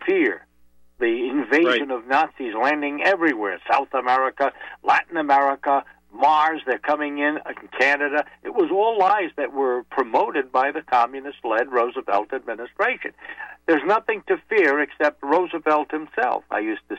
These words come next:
Speaker 1: say. How could we have been so stupid? Well, the media are the key. Who controls the media?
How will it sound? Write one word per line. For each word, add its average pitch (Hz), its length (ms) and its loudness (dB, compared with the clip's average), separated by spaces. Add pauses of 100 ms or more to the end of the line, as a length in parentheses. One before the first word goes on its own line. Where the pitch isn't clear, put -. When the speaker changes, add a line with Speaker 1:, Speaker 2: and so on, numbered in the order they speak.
Speaker 1:
say. 98 200 0 (240)
How 190 160 4
could 196 240 -6
we 190 140 2
have 170 140 0
been 170 240 -2
so 170 180 0 (100)
stupid? 233 480 -4
Well, - 220 -4
the 165 120 -2
media 175 520 0
are 139 340 0
the 165 120 -8
key. 135 340 -12 (680)
Who 165 260 0 (120)
controls 175 680 2
the 175 80 -4
media? 147 460 -2